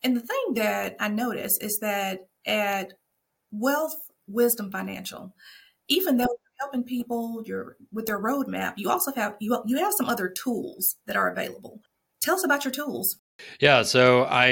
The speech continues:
Speaker 2: again, I specialize in the infinite banking strategy, which is properly designed whole life insurance that,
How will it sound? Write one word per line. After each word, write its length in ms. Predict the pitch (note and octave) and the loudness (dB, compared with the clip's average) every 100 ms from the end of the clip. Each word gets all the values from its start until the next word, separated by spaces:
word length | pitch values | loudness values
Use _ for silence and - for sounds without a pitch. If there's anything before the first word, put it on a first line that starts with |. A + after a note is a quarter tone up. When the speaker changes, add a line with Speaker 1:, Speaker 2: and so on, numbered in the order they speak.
| B2+ B2+ | 6 4
Speaker 2:
again, 340 | A#2+ A#2+ A#2 A2+ | -2 2 4 4
I 100 | A2 | 0
specialize 600 | - A#2 G#2+ B2 A2 G#2+ | 0 -2 -2 -2 -2 -2
in 280 | G2+ G#2 A2+ | -6 -8 -8
the 160 | A2+ G2+ | -6 -6
infinite 460 | A2+ A2 A2 A2 | -6 -8 -6 -6
banking 360 | G2+ G2+ - A2 | -2 -4 -4 -10
strategy, 600 | - A2+ G2+ G2+ G2+ G#2+ | -8 -6 -4 -6 -8 -8
which 300 | G2+ G2+ - | -8 -8 -8
is 180 | G2+ F2+ | -10 -10
properly 520 | - G#2 G2 A2+ G#2 | -10 -6 -6 -6 -10
designed 540 | G2 F#2+ G2 G2 F#2+ F#2+ | -10 -8 -6 -6 -6 -8
whole 220 | - G2 | -10 -10
life 300 | F2+ F2+ - | -8 -8 -10
insurance 680 | F#2+ - F#2+ G2+ B2+ - - | -12 -10 -8 -8 -10 -14 -8
that, 340 | G#2+ F#2+ G2+ | -2 -2 -2